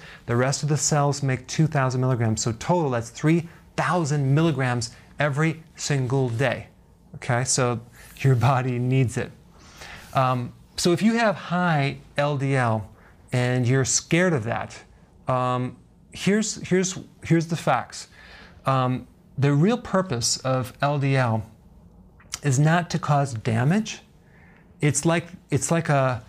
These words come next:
something that directly binds, inact-,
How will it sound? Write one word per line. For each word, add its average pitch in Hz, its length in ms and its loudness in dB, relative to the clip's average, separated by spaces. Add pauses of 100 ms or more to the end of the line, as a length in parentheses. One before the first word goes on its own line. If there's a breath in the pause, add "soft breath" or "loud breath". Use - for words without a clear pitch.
(120)
something 208 300 2
that 151 180 0
directly 170 560 0
binds, 135 800 -2 (440)
inact-, 151 320 4